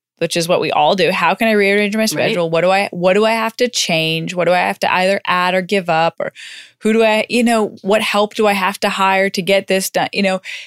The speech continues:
Speaker 1: instead of trying to control everything outside, the L O A way is to focus. What do I want? What do I love?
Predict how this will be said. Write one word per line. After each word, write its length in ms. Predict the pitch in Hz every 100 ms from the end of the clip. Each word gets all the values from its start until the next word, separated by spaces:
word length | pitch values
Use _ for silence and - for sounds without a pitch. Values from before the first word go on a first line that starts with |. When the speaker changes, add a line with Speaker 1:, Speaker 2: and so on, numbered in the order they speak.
| - _
Speaker 1:
instead 400 | - 208 - 220
of 100 | 254
trying 380 | 214 - 196 214
to 60 | 220
control 560 | - 208 - 190 165
everything 400 | 165 190 208 214
outside, 640 | 214 220 - 165 147 151 - _ _ _ _ _
the 120 | 190 -
L 200 | 170 220
O 120 | 226
A 140 | 226 208
way 480 | 214 196 156 151 -
is 180 | 175 -
to 280 | 190 180 - _
focus. 1600 | - - - 208 233 - - 208 170 143 - - - - - - _ _ _ -
What 240 | 175 180
do 100 | 208
I 140 | 208 208
want? 320 | 185 - - _ _ _ _ _
What 260 | - 156 151
do 80 | 165
I 140 | 165
love? 580 | 147 80 - - - -